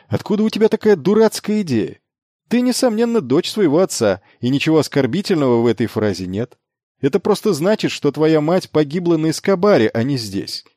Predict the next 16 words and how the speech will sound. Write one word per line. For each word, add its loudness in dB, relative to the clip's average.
И -2
кроме 0
того, -4
он -6
вскочил -2
и 0
торжественно 0
провозгласил: -4
"Это 0
превращает 2
тебя 0
в -4
мою 2
давно 0
потерянную -2
сестру". -8